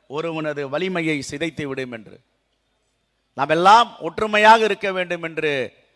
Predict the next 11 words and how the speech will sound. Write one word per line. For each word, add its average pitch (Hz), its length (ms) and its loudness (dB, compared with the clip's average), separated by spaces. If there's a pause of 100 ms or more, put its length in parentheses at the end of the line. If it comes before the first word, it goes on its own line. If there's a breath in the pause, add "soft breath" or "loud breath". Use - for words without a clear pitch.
(140)
மிகவும் 208 440 0
தெளிவாகவும் 202 760 0
அழகாகவும் 196 600 4
சொல்லியிருக்கிறார். 151 800 -2
அதை 147 240 -2
தான் 180 200 0
அண்ணன் 151 280 -2
அழகிரி 175 300 -2
அவர்கள் 139 380 -2
பேசும்பொழுது 135 400 -6
சொல்லி 117 300 -12